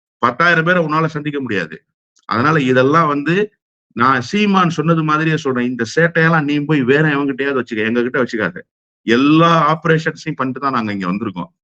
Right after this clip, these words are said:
எங்களுக்கு தெரியும் அரசியலை எப்படி பண்ணணும், அரசியலுக்கு பின்னால் பேக் அண்ட் ஆபரேஷன் எப்படி பண்ணணும்னு எங்களுக்கு தெரியும். ஒண்ணும் தெரியாமலாம் நாங்க அரசியலுக்கு வரல,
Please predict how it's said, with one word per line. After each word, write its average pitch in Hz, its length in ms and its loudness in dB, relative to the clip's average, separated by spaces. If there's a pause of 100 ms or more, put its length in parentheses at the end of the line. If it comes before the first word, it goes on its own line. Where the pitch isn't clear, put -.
(140)
எங்களுக்கு 123 340 0
தெரியும் 135 380 0 (240)
அரசியலை 139 500 -2
எப்படி 113 260 -4
பண்ணணும், 123 440 -2 (400)
அரசியலுக்கு 165 640 0
பின்னால் 151 380 -2
பேக் 170 280 0
அண்ட் 151 140 0
ஆபரேஷன் 120 420 -4
எப்படி 123 180 -4
பண்ணணும்னு 127 320 -4
எங்களுக்கு 104 240 -6
தெரியும். 113 200 -2
ஒண்ணும் 120 180 -4
தெரியாமலாம் 127 520 0
நாங்க 107 160 0
அரசியலுக்கு 113 480 -2
வரல, 113 280 0